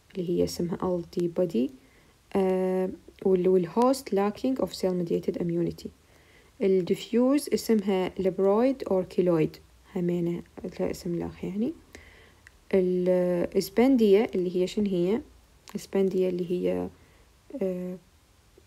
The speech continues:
النوع اللي هو مال انفيزيف يعني. آه، ريسيديفال كرونيك، آه، لوب-، لوبيو-، لوبيود اللي هي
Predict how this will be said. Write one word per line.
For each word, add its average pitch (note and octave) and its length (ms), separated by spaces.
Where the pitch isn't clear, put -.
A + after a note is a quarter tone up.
النوع F3+ 600
اللي F3 240
هو F3+ 120
مال E3+ 180
انفيزيف F3 520
يعني. E3+ 320
آه، F#3 180
ريسيديفال F#3 760
كرونيك، F3+ 720
آه، F3+ 160
لوب-، F3 540
لوبيو-، F#3 460
لوبيود F#3 760
اللي F3+ 160
هي F3 320